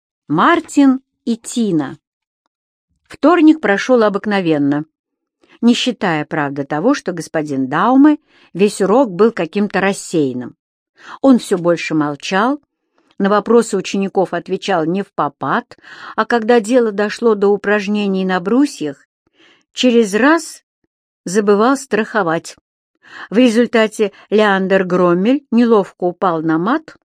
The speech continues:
и слегка вывихнул левую руку. Леандер страшно ругался,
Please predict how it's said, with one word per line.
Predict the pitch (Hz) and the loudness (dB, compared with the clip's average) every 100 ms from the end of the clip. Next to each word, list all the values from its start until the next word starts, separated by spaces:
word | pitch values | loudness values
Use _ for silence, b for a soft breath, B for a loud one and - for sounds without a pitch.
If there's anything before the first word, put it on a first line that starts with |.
| _ - | _ -6
и | 220 | -6
слегка | - 202 196 233 208 | -4 -8 -4 -4 0
вывихнул | 214 269 269 - 247 | 2 2 0 0 -2
левую | 220 185 208 214 208 | 0 -2 -2 0 -2
руку. | 156 135 - 147 _ _ _ B B B | -2 -8 -8 -12 _ _ _ B B B
Леандер | 160 185 190 185 196 | -2 0 0 2 0
страшно | - - 180 208 226 - 208 | -2 -6 -2 0 0 -4 -6
ругался, | 208 196 185 156 - 139 | -4 -2 -4 -6 -12 -18